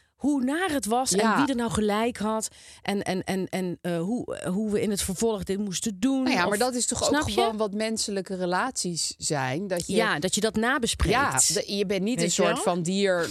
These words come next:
Speaker 2: t-, nou ja, apen schijnen die dus ook allemaal te doen, maar je bent niet een dier wat verder galoppeert en nou, die is uit de groep gegooid.
Speaker 1: Ja,
Speaker 2: En klaar.
Speaker 1: nee.
Speaker 2: Je moet dat allemaal duiden en benoemen en
Speaker 1: Ja.
Speaker 2: met elkaar testen van, "Hey, vond jij nou dat die gelijk had of die?"
Speaker 1: Ja.
Speaker 2: En dan vind ik het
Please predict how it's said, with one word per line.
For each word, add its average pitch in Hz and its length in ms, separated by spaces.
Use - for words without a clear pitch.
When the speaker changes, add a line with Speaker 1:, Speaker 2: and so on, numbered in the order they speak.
Speaker 2:
t-, - 160
nou 165 140
ja, 135 80
apen 131 280
schijnen 147 240
die 147 80
dus 151 140
ook 160 120
allemaal 151 180
te 156 60
doen, 151 160
maar 156 120
je 160 100
bent 170 140
niet 185 160
een 156 60
dier 165 200
wat 151 160
verder 214 260
galoppeert 156 680
en - 80
nou, 165 180
die 165 120
is 156 100
uit 147 100
de - 60
groep 185 240
gegooid. 160 460
Speaker 1:
Ja, 330 100
Speaker 2:
En 370 60
klaar. 269 160
Speaker 1:
nee. 143 320
Speaker 2:
Je 208 140
moet 277 260
dat 226 220
allemaal 190 440
duiden 202 580
en 170 160
benoemen 202 640
en 240 80
Speaker 1:
Ja. 262 100
Speaker 2:
met 190 80
elkaar 175 420
testen 180 340
van, 170 220
"Hey, 190 220
vond 151 280
jij 156 120
nou 156 120
dat 143 180
die 185 140
gelijk 175 380
had 170 180
of 151 180
die?" 160 160
Speaker 1:
Ja. 233 220
Speaker 2:
En 202 140
dan 247 160
vind 240 160
ik 226 100
het - 260